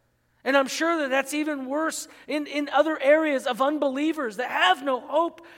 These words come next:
to put their faith in. Our hope can only be realized in the context of our faith. Therefore, Peter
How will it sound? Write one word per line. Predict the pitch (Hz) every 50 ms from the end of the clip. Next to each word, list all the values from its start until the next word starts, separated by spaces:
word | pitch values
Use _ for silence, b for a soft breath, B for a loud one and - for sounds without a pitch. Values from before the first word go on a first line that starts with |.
| B B
to | - 269
put | - - 294 294 294
their | 277 254 240
faith | - - 277 277 269 269 - 247
in. | 220 196 175 143 - _ _ b b b b b b b
Our | 226 254 226
hope | 214 254 302 330 320 320 -
can | - 277 269 262
only | 262 294 330 330 302 294
be | 240 269 262
realized | 247 247 254 254 254 254 254 247 240 240 240 226 185
in | 233 233
the | 226 226
context | 233 - 240 240 247 240 240 - 208 240 220 - - - - _ b b b b b b b
of | - 202 196
our | 208 196 185
faith. | - - - 233 226 202 190 -
Therefore, | 247 262 277 285 277 285 - 269 254 247 240 233
Peter | 247 - - 269 277 285 240 240 220 220 202